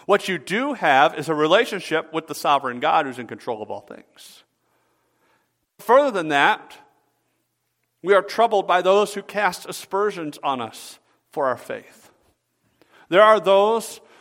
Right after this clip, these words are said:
who will cause trouble in your life for no other reason than you proclaim that you are a follower of Jesus Christ.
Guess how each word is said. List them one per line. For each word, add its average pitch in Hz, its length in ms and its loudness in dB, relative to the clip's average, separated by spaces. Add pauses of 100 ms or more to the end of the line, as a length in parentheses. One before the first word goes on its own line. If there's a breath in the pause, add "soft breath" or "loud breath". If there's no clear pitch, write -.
who 196 80 -4
will 180 120 0
cause 165 260 0
trouble 220 380 0
in 185 80 -4
your 180 140 -6
life 180 500 0 (220 loud breath)
for 160 180 -4
no 185 320 2
other 214 200 0
reason 202 500 -6 (200 loud breath)
than 151 240 -6
you 196 280 -8
proclaim 185 480 -6
that 160 100 -6
you 156 140 -6
are 139 100 -2
a 127 40 -6
follower 127 380 -6
of 110 80 -12
Jesus 113 320 -20
Christ. - 540 -20